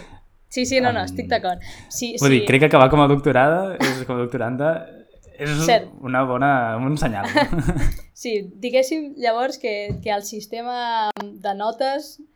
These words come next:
Speaker 1: no és el millor sistema per mi. Deixem-ho allà.
Speaker 2: És, vale, d'acord, em sembla, em sembla una bona, una bona, una
Speaker 1: Sí.
Speaker 2: bona frase.
Speaker 1: <laughs> I, bueno, i clar, jo,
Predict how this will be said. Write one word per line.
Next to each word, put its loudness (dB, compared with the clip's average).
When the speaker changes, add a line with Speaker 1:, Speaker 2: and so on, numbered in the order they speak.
Speaker 1:
no -4
és 0
el 4
millor -8
sistema -6
per -8
mi. -18
Deixem-ho -10
allà. -8
Speaker 2:
És, -4
vale, 0
d'acord, -6
em -12
sembla, -6
em -8
sembla -4
una -6
bona, -6
una -8
bona, -4
una -2
Speaker 1:
Sí. 8
Speaker 2:
bona 2
frase. 2
Speaker 1:
<laughs> -14
I, -2
bueno, -2
i -6
clar, 0
jo, -6